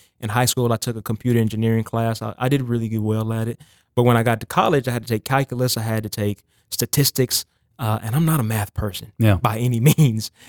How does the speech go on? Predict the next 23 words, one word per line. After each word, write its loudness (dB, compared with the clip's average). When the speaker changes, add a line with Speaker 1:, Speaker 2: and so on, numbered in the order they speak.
Speaker 1:
And 6
so 6
I -2
took 0
these -2
classes -4
and 0
I, 0
and -6
I -4
struggled. -4
I -14
struggled 0
my 0
way 2
through -4
it. -8
I -6
actually, -6
I, -2
I -8
<laughs> -6
failed 6